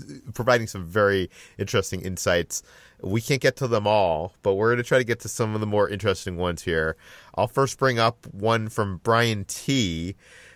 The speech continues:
He found this on a Reddit thread, which I was unable to find, so I'm not sure. But we, we talked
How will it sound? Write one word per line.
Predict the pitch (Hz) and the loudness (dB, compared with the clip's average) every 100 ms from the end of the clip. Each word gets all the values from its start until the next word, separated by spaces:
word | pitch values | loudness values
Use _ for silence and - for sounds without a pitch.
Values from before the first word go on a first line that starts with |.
| - | -20
He | - 123 | -10 -8
found | - 139 151 143 110 | 2 2 2 -2 2
this | 139 135 - | 2 2 0
on | 120 | 2
a | 104 | 2
Reddit | 104 107 107 - | 4 4 2 -4
thread, | 95 95 92 90 82 - | 0 4 4 4 -2 -8
which | 87 - - - 113 | -8 -8 -14 -8 2
I | 135 | 2
was | 117 | 2
unable | 107 104 90 | 0 -2 -2
to | 87 | -4
find, | 87 82 - | -2 -2 -2
so | |
I'm | 90 | -2
not | 98 90 | 0 -2
sure. | - 95 87 - - - | 0 0 0 -6 -20 -6
But | 104 | -2
we, | 110 151 | 0 0
we | 143 131 | 0 0
talked | 139 139 - - | 2 2 0 -14